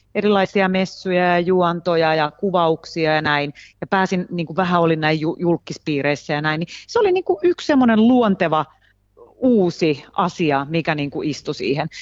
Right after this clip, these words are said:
Ja oonhan mä ollut, tota, muissakin, te-, et-, muun muassa Uuno Turhapurossa on ollut mukana ja onhan näitä, niinku, muitakin, et ei tää on, niinku, ainut.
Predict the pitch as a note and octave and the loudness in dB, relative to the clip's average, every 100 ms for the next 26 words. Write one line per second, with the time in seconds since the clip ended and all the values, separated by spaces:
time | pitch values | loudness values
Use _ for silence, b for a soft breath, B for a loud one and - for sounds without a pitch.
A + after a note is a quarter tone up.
0 | B - G#3 F4 B3+ F#3 B3 C#4+ C#4 - | B -2 2 4 4 4 2 2 0 -4
1 | C4 C4+ D4 A3 - - D3+ - - - | -2 0 2 0 -2 -6 -6 -8 -10 -8
2 | - F3 E3+ - - G#3 G#3+ G3+ G#3 G3 | -4 0 0 0 -2 0 0 0 0 -2
3 | B B F3+ E3+ C#3+ F3 G3 F3+ - G3 | B B 0 2 0 2 2 2 0 0
4 | G3 - G3+ F#3+ F#3 F#3 F#3 F#3 F3 F#3 | 0 -2 -2 0 0 0 2 0 0 2
5 | F3+ F#3 G3 G#3+ G3+ G#3 F#3 G#3 G3+ G3 | 2 4 2 2 2 0 0 0 0 2
6 | F#3 D3 C3+ B2+ A2+ - D3 E3 D#3+ C#3+ | 2 2 -2 -2 -2 0 0 2 2 0
7 | C#3 - D3+ _ _ _ E3+ D#3+ F2 A2+ | -4 -6 -8 _ _ _ -2 -2 -4 -8
8 | - - | -10 -16